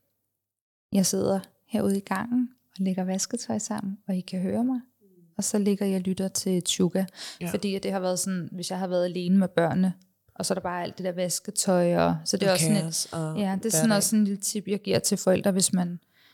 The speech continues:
Speaker 1: kan mærke, at man bliver stresset af, man ved, man har al-, alt det, man har alt det der vasketøj eller et eller andet. Så prøv at se, om man kan lave en arbejdsstation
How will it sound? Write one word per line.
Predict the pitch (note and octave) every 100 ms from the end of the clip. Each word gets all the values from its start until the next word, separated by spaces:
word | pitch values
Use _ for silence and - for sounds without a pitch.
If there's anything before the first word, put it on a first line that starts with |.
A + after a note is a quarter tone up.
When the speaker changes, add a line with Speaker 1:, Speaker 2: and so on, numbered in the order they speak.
| _
Speaker 1:
kan | - G#3+
mærke, | G3 G3+
at |
man | G#3+
bliver | G3+
stresset | G3+ - A3+ G#3+ -
af, | G3
man | G3+ G3+
ved, | G#3+
man | - G3+
har | F3 G#3 -
al-, | G#3+ G#3+ -
alt | G#3 G3 -
det, |
man | G3 G3+
har | G3+
alt | G3+
det | G#3+
der | G3
vasketøj | F3 F3+ - G#3 - G3 F#3 F3+
eller | F3 E3+ F3 D3+ A#3+
et | G#3
eller | F#3+ F3+
andet. | F3 F#3+ _ - - - _
Så | G3+
prøv | - G#3
at |
se, | -
om | -
man | G3+
kan | G3 G3+
lave | G3
en | F#3
arbejdsstation | G3 G3 G3 - - - G3 F3+